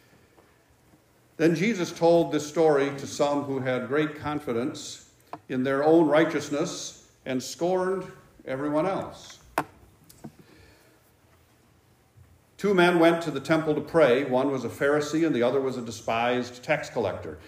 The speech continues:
The Pharisee stood by himself and prayed this prayer. He said, "I thank you, God, that I am not like other people,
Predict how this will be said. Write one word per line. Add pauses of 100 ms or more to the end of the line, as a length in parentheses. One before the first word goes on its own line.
(160)
The
Pharisee
stood
by
himself
and
prayed (440)
this
prayer. (440)
He
said,
"I
thank
you,
God,
that
I
am
not
like
other
people,